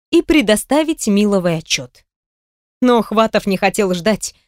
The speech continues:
да и потом, разве поверила бы она ему? Зато теперь, когда её жених канул в лету, Слада разглядит Данила, поймёт, кто перед ней. Хватов же, в свою очередь, разъяснит ей, что она его женщина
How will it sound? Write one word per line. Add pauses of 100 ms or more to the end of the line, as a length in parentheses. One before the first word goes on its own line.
(120)
да
и
потом,
разве
поверила
бы
она
ему? (960)
Зато
теперь, (400)
когда
её
жених
канул
в
лету, (440)
Слада
разглядит
Данила, (540)
поймёт,
кто
перед
ней. (680)
Хватов
же,
в
свою
очередь, (260)
разъяснит
ей,
что
она
его
женщина